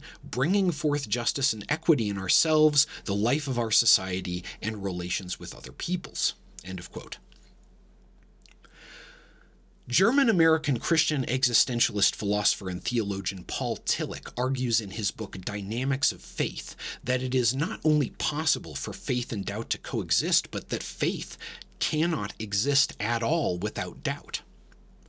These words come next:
"Faith," he says, "is certain insofar as it is an experience of the holy, but faith is uncertain insofar as the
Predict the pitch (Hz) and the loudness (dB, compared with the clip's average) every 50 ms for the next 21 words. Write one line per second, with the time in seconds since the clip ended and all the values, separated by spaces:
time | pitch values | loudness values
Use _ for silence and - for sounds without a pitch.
0 | - - - - - - - - - - - - - 202 233 269 117 110 - - | -20 -20 -20 -20 -20 -20 -20 -20 -20 -12 -10 -4 0 2 2 2 0 -4 -6 -6
1 | - - - - - - 120 - - 80 - - 107 - - - - - - - | -6 -8 -10 -8 -4 0 2 2 2 2 -2 -2 2 2 2 2 0 -6 -20 -20
2 | - - - - - - - - - - - 151 156 147 139 - - - - 240 | -20 -20 -20 -20 -20 -18 -16 -16 -14 -6 -2 2 4 6 8 10 10 10 8 8
3 | 262 - - 110 104 104 - - 147 165 175 165 - - 170 151 - - 127 113 | 6 2 2 2 2 2 4 4 6 6 8 8 8 6 6 4 2 2 4 4
4 | 117 113 117 - - 110 110 110 107 117 107 95 107 98 98 - 82 101 101 - | 4 4 2 0 0 0 2 2 0 0 0 0 0 2 2 0 0 -2 -2 4
5 | - - - - - 143 147 147 139 135 123 113 - - 110 - - 92 - - | 4 6 6 4 4 2 4 6 6 6 6 4 2 2 0 -2 -6 -4 -4 0
6 | - 127 113 95 69 67 - - - - - - - - - 120 120 - - - | 2 2 2 0 -2 -8 -14 -16 -14 -14 -12 -12 -12 -6 -2 -2 -2 -2 -2 0
7 | - 175 202 185 - 156 143 - - - - 139 165 226 233 247 233 - - - | 0 2 2 2 2 4 4 4 4 2 0 2 2 4 4 6 6 6 6 4
8 | 117 - 92 107 107 92 123 151 170 170 - - 180 165 147 - - 117 104 107 | 0 -2 0 -2 0 4 4 4 6 6 6 6 4 4 0 0 2 2 2 2
9 | 107 - - 107 110 - - - 104 | 2 0 -2 0 0 0 0 0 -4